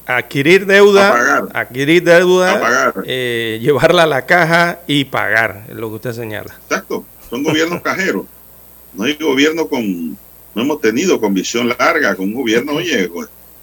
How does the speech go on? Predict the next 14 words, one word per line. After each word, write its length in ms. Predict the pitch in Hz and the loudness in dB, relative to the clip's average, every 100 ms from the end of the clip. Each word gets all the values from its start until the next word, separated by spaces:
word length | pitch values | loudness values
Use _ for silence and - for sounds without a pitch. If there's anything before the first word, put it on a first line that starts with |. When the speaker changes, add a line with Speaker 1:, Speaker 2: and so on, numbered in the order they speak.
| - | -20
Speaker 2:
que 80 | - | -18
sea 360 | - - - - | -16 -16 -14 -12
un, 500 | 113 139 147 120 80 - | -12 -10 -10 -10 -12 -16
que, 80 | - | -20
que 160 | - 78 | -14 -12
busque 580 | 80 - 127 135 113 104 | -10 -4 -2 0 -2 -2
la 160 | 98 92 | -2 -2
mejor, 440 | 87 104 131 120 | -2 -4 -2 -4
la, 140 | 101 90 | -2 -2
la 160 | 92 | -4
comodidad 640 | 98 98 92 90 90 98 | -4 -4 -2 -2 0 0
para 220 | 139 147 120 | 2 0 2
la 120 | 98 | 0
población. 760 | 98 92 85 - - 214 214 | -2 -2 -4 -4 2 2 2